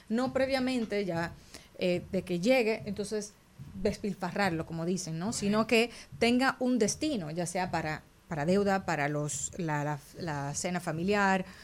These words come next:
para la, para los regalos. Y si es posible, si no se tiene deuda, porque hay algunas personas, pues, que,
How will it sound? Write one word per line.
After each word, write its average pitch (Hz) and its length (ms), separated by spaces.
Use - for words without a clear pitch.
para 185 280
la, 156 800
para 190 180
los 170 220
regalos. 190 640
Y 277 420
si - 200
es 262 140
posible, 208 500
si 190 160
no 220 120
se 330 120
tiene 254 240
deuda, 196 320
porque 196 200
hay 165 80
algunas 180 280
personas, 180 320
pues, - 160
que, 151 180